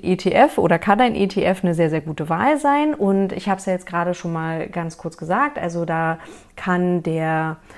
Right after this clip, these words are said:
also der M S C I World, den solltest du dir mal ein bisschen näher angucken. Dann kannst du den kombinieren mit dem M S C I Emerging Markets. Das ist ein E T F, der sich vor allem auf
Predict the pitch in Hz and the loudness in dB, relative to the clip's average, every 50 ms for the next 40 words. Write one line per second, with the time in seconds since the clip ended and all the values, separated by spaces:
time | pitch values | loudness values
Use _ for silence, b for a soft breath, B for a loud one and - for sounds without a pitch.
0 | B B B B 180 170 170 165 160 180 165 - - 254 269 269 262 - 240 226 | B B B B 0 0 0 0 0 0 2 4 4 4 4 4 2 2 2 2
1 | 220 220 226 233 - - 185 180 196 214 226 240 247 247 240 220 208 196 202 202 | 4 4 2 2 0 -2 0 2 6 6 6 6 6 4 4 2 0 2 0 0
2 | 202 214 - - 190 202 202 202 196 190 190 185 185 185 - 190 185 180 180 180 | -2 -4 -4 -4 -2 0 0 0 0 0 0 -2 -4 -4 -4 -2 -2 0 0 -2
3 | 180 180 - - 180 185 185 - - 190 185 202 202 196 180 180 170 175 - 185 | -2 -4 -4 -4 -4 -4 -4 -2 -2 -2 0 0 0 0 2 0 0 0 0 -2
4 | 180 175 - 170 170 175 170 - - 165 170 165 160 165 180 190 208 208 202 190 | -4 -4 -4 -4 -4 -4 -2 -2 -4 -2 -2 -2 0 0 2 2 2 2 2 0
5 | 180 170 - 175 170 170 170 - - - 175 175 175 - - 175 170 170 165 165 | 0 0 -2 -2 -2 -2 -4 -6 -6 -4 -4 -2 -2 -4 -6 -6 -4 -2 -2 -2
6 | - - 165 160 160 160 165 160 - 156 165 165 180 226 285 302 - 277 262 - | -2 -2 -2 -2 0 0 -2 -2 -4 -6 -6 -2 0 0 0 0 0 0 -2 -2
7 | - - 185 180 180 - - - 185 175 175 175 165 - - 180 180 175 170 - | -2 -2 -2 -2 -2 -4 -6 -4 -4 -4 -2 -4 -4 -4 -4 -4 -4 -4 -4 -4
8 | - 170 165 165 165 170 165 - - 170 127 160 160 170 160 - - 156 151 - | -4 -4 -4 -2 -4 -6 -6 -6 -4 -2 -2 -2 -2 -4 -4 -4 -4 -6 -6 -6